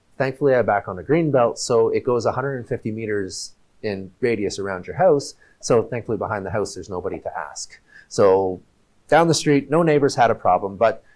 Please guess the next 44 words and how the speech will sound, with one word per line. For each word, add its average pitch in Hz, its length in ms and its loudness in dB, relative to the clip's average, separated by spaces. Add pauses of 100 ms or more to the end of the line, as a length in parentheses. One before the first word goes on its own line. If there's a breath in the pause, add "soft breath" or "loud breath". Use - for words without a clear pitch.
(200 soft breath)
going 131 280 4
before 117 280 0
city 104 220 -8
council, 165 560 -4 (260 soft breath)
they 139 140 2
had 120 180 2
questions. - 600 -8 (100)
Uh, 101 420 4
increased 131 500 -6
garbage 98 480 -4 (140)
from 90 540 -6 (1200)
all 131 300 4
of 110 80 -4
what 113 180 2
I 98 80 2
was 95 160 -4
going 92 200 -10
to 80 60 -18
be 87 80 -14
doing. 85 300 -6 (180)
So 104 340 -2
to 101 380 -4
answer 113 360 -8
that 131 220 -2
question, 117 380 -8
it 107 80 -12
was, 104 200 -6
well, 101 240 -4 (420 soft breath)
isn't 147 400 0
the 127 260 -4
increased 147 520 -2
food 135 200 2
waste 117 360 0
going 120 340 -6
to 110 560 -6
encourage 107 540 -2
bear 113 260 2
activity 92 520 -6
in 90 80 -10
the 90 60 -6
neighborhood? 92 680 -4
Because 95 380 -4
of 92 80 -10
how 127 480 4